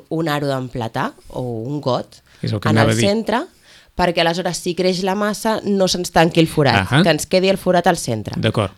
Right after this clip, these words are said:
Speaker 1: Per tant, posem aquell
Speaker 2: Fiquem
Speaker 1: got
Speaker 2: això,
Speaker 1: o la
Speaker 2: un vas a dins,
Speaker 1: Sí,
Speaker 2: el que sigui.
Speaker 1: el que vulguem,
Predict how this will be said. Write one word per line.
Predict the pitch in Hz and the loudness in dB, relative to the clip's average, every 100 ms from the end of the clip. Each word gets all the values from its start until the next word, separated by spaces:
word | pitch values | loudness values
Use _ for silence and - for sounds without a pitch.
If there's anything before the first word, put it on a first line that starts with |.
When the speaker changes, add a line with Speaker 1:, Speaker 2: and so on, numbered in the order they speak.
| - | -8
Speaker 1:
Per | 139 | -6
tant, | - 139 - | -4 -4 -4
posem | 127 135 | -4 -2
aquell | 127 123 | -2 0
Speaker 2:
Fiquem | 120 139 | 2 4
Speaker 1:
got | 160 | 4
Speaker 2:
això, | 165 - | 6 4
Speaker 1:
o | 139 | 4
la | - | 2
Speaker 2:
un | 113 | 2
vas | 123 131 127 120 | 6 6 6 4
a | |
dins, | 131 180 | 4 6
Speaker 1:
Sí, | 160 151 | 6 6
Speaker 2:
el | 123 | 4
que | 120 | 4
sigui. | 180 202 | 4 4
Speaker 1:
el | 202 156 | 4 2
que | 151 | -2
vulguem, | 139 151 226 320 | -4 0 2 2